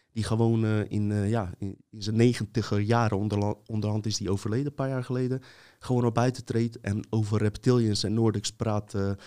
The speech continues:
alsof, alsof het thee of koffie is. Dus, eh, dat is zeker interessant. Ehm, dit is zo, ik start van de, eh, dit begin, eh, de, ja, deze tijdlijn, omdat, eh, omdat het er mooi op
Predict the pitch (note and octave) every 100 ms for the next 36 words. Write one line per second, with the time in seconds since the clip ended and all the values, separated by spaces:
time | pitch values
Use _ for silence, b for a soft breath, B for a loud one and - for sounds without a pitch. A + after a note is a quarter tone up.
0 | B B - F#2+ G#2 - - G2 - G#2
1 | - - A2 G2+ F#2 - C3+ G2 F2 -
2 | G2+ G2 - G#2+ G2+ - B B B B
3 | - D3+ D3 D#3+ D#3+ C#3 B2+ B2 A2+ D3+
4 | G#2 - A2+ A2 A2+ G#2+ A2 b b b
5 | b - C3+ D3+ D#3 - E2+ - A#2+ -
6 | E3 D#3+ D3+ D3 D3+ - A#2 A#2+ C3 C3+
7 | B2+ D3 C#3 C3 B2 A2+ - B2 - -
8 | A#2+ A2+ G#2 - - - B2 A2+ - C3+
9 | C3+ B2+ B2+ B2+ A2 A2 A2+ - A2+ G#2+
10 | A2 A2+ A#2 A2+ - A#2 C3 B2+ A#2+